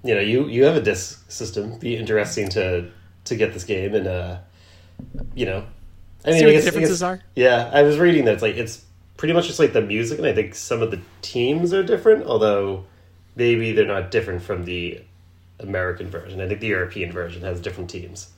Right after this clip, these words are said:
Speaker 2: You know, I think they swap the, the Japanese team and the Swedish team.
Speaker 1: Yeah.
Speaker 2: Or something like that. So, like, y-, y-, the teams in this game are the U S A, Sweden, Poland, Canada, U S S R, and Czechoslovakia. And I think in Japan, U S A was Japan.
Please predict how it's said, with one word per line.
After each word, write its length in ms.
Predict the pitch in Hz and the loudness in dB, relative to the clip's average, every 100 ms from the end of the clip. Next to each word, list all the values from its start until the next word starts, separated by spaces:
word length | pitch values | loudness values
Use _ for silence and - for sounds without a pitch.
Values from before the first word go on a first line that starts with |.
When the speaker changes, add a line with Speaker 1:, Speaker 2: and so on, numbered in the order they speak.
| _ _ _ - _ - | _ _ _ -20 _ -4
Speaker 2:
You 120 | 214 | 4
know, 120 | 262 240 | 6 4
I 80 | 208 | 0
think 160 | 254 254 | -4 -4
they 100 | 254 | -4
swap 500 | - 175 170 180 165 | -4 -6 -8 -8 -4
the, 500 | 175 170 160 151 - | -2 -2 -4 -8 -10
the 80 | 175 | -8
Japanese 600 | 156 160 160 175 175 175 | -4 -4 -4 -4 -4 -6
team 240 | - 196 | -4 -4
and 100 | 180 | -4
the 60 | 156 | -6
Swedish 420 | - 160 165 180 | -6 -6 -8 -8
team. 380 | - 240 254 254 - - | -10 -8 -8 -8 -12 -4
Speaker 1:
Yeah. 240 | 143 - - - - | -2 -2 -10 -16 -10
Speaker 2:
Or 80 | 175 | -6
something 200 | 214 214 | -2 0
like 160 | 214 | 0
that. 360 | 240 247 220 - | 2 0 -2 -6
So, 220 | - 185 | 0 2
like, 320 | 170 165 156 - - - - | 2 0 -4 -12 -20 -20 -18
y-, 100 | 262 | -16
y-, 260 | 226 220 214 | -14 -10 -6
the 100 | 196 | -4
teams 320 | - 254 233 | -2 -2 -2
in 60 | 233 | -4
this 120 | 208 | -2
game 300 | 208 196 185 | 0 2 0
are 460 | 156 170 165 160 - | 0 0 0 -2 -6
the 80 | 165 | -2
U 160 | 190 | 0
S 140 | 185 190 | 0 0
A, 140 | 175 | -2
Sweden, 480 | 170 - 185 180 180 | -4 -4 -4 -4 -4
Poland, 580 | - 170 170 170 170 - | -2 -2 -2 -2 -6 -10
Canada, 560 | - 175 170 165 160 165 | -6 -6 -4 -4 -6 -6
U 160 | 170 165 | -4 -4
S 140 | 156 | -4
S 140 | 165 170 | -6 -4
R, 240 | 160 165 | -4 -6
and 100 | 156 | -8
Czechoslovakia. 800 | 160 165 156 160 151 156 185 208 | -10 -10 -10 -10 -10 -10 -10 -10
And 480 | 220 - - - - | -10 -14 -20 -10 -4
I 20 | |
think 180 | 175 180 | -2 -2
in 80 | 175 | -2
Japan, 420 | 170 185 170 170 | -4 -4 -4 -2
U 160 | 165 165 | -2 -4
S 160 | 160 | -4
A 140 | 165 160 | -4 -4
was 220 | 156 156 | -6 -8
Japan. 480 | - 175 156 143 | -12 -12 -12 -12